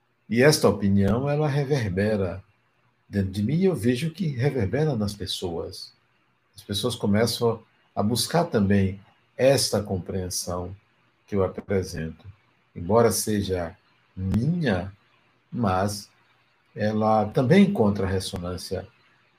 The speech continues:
em outras mentes, outras pessoas começam a entender a vida sob esse paradigma, o paradigma do espírito imortal.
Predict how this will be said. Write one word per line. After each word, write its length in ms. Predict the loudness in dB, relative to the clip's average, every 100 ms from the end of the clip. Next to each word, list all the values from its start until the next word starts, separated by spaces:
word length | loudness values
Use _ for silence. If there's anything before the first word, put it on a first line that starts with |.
| -4
em 120 | 2
outras 400 | 2 2 -2 0
mentes, 680 | 2 2 -2 -6 -10 -12 -16 _ -10
outras 260 | -8 -6 -4
pessoas 380 | -4 -2 -2
começam 640 | -2 -2 0 -2 -4 -6 -8 -14 _ _ _ -8
a 120 | -4
entender 480 | -2 0 0 0 0
a 100 | -2
vida 640 | -6 -8 -6 -4 -6 -6 -12 _ _ _ _ _
sob 220 | -8 -2
esse 160 | -2 0
paradigma, 640 | 0 2 2 -2 -4 -6
o 40 | -6
paradigma 480 | -6 -6 -6 -4
do 100 | -4
espírito 480 | -6 -8 -8 -10 -8
imortal. 580 | -4 -4 -6 -12 -14 -16